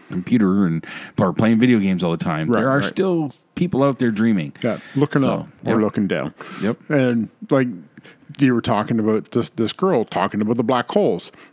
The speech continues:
Speaker 2: and the six categories of black holes. And then, like, then she started to speculate. Somebody asked her, like, "Well, what happens if all the black holes attracted themselves to each other?" She goes, "Well, the biggest one eats, will eat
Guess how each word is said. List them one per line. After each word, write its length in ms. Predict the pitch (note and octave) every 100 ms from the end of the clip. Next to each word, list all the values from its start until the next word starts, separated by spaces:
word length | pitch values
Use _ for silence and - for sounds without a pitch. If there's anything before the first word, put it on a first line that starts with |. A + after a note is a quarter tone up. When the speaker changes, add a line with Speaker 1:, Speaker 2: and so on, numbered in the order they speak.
| -
Speaker 2:
and 100 | A#2+
the 60 |
six 300 | G2+ C3 -
categories 720 | - - E3 A#2+ A2+ G#2+ G2 F#2
of 140 | G2+
black 240 | A#2 E2+ -
holes. 420 | G#2+ D#2 - - - - - -
And 140 | C3+
then, 340 | C3+ C3+ C3 B2+
like, 220 | A#2+ A#2
then 180 | A#2 C#3
she 160 | - C3
started 340 | - C#3+ B2
to 80 | A2+
speculate. 520 | - F3+ - A2+ G#2+
Somebody 280 | - C3 B2+
asked 180 | B2+ B2+
her, 60 | B2+
like, 160 | A2
"Well, 220 | C#3+ B3 A3+
what 160 | A#3+
happens 420 | A3 C#4 C4 G#3+ G#3+
if 200 | G3+ -
all 140 | G3
the 100 | E3+
black 280 | - E3 -
holes 240 | D3+ D3
attracted 480 | C3 - E3 - A#2
themselves 460 | A2 G#2+ - A2+ -
to 60 |
each 140 | A2+ A2+
other?" 240 | F#2+ D2 - - - - - _ _ -
She 160 | -
goes, 240 | D3 B2+ -
"Well, 380 | E3+ B2+ F3+ - -
the 180 | C#3+ C#3
biggest 400 | F#3+ F#3 D3+ -
one 220 | C3+ A#2+
eats, 340 | F#3+ D#3 - - -
will 180 | C3+ C3
eat 460 | G3 D#3+ C3+ -